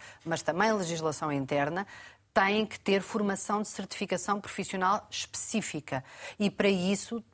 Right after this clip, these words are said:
para haver essa formação, tem que haver uma emissão de carta de condução, até porque é obrigatório,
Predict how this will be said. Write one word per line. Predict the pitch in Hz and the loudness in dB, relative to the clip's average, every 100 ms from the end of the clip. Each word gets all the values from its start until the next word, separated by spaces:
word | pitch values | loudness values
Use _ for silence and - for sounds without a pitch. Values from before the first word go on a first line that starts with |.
| - | -2
para | - 165 | 4 6
haver | 170 180 226 | 4 6 4
essa | 208 - | 4 2
formação, | 196 190 185 180 - 196 | -2 -4 -2 0 2 0
tem | 214 220 220 | 0 -2 -2
que | - 185 | -2 -2
haver | 156 185 214 - - - | 0 0 0 -4 -18 -10
uma | - 220 220 | 0 2 4
emissão | 208 196 - 214 175 | 2 2 2 2 0
de | - | 0
carta | 185 160 180 | 0 0 -2
de | - | -4
condução, | 185 185 - 208 247 | -4 -2 0 2 4
até | 254 220 | 2 2
porque | 196 208 - 220 | 0 -2 -2 2
é | |
obrigatório, | 196 196 185 185 175 - 170 190 226 | 4 2 0 0 0 2 4 4 0